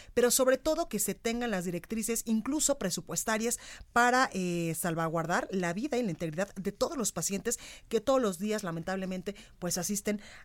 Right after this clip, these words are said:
a, eh, solicitar servicios de salud en el país. Y hoy sobre esto se habló mucho en la conferencia matutina del presidente López Obrador,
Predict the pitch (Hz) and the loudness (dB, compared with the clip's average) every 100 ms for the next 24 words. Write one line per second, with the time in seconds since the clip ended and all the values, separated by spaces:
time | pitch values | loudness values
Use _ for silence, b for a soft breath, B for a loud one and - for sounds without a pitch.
0 | - 208 208 220 - 180 165 170 170 - | -2 2 2 2 -2 -4 -4 -2 -4 -2
1 | 208 - 190 185 190 190 196 165 175 202 | -2 0 -2 -2 -2 -2 -4 -2 -2 -4
2 | - 202 190 190 - 165 151 - B B | 0 2 2 2 0 0 -2 -4 B B
3 | 220 254 302 359 440 - 196 185 190 - | 2 6 8 8 4 2 2 2 0 -2
4 | 226 175 180 208 269 - 302 202 170 147 | -2 0 4 4 4 2 2 2 -2 -2
5 | 170 170 240 170 156 185 185 151 - 180 | -2 0 -2 -4 -4 -4 -4 -4 -4 -2
6 | 196 196 190 202 180 175 214 | -2 -2 -2 0 0 2 2